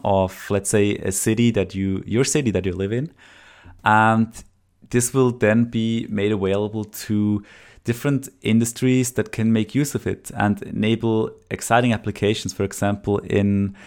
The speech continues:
the area of self-driving cars, gaming, or urban planning. Regarding Nielsen's background, he obtained a degree in liberal arts and sciences from the University College Maastricht in the Netherlands,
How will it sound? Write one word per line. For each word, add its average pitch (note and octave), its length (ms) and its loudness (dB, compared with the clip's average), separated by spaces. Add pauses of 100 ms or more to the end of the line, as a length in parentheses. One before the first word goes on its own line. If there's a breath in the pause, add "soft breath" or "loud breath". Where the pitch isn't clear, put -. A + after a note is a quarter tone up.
(200 loud breath)
the G#2 160 0
area G#2 220 6
of G2 80 0
self-driving F#2+ 500 2
cars, B2+ 600 2 (480 soft breath)
gaming, A#2 640 2
or G2+ 360 0
urban G2 240 -2
planning. G2+ 440 0 (960 soft breath)
Regarding A2 480 4
Nielsen's A2+ 440 2
background, B2 640 2
he G#2 140 -2
obtained G2+ 420 0
a G2 60 -2
degree A2 420 2
in G#2 180 2
liberal G#2 420 2
arts A2 380 2
and G2 140 -6
sciences A#2+ 480 0
from G2+ 220 -2
the G2+ 60 -2
University G2+ 600 0
College G2+ 420 0
Maastricht A2 680 0 (160)
in G2 220 0
the F#2+ 80 0
Netherlands, B2+ 600 4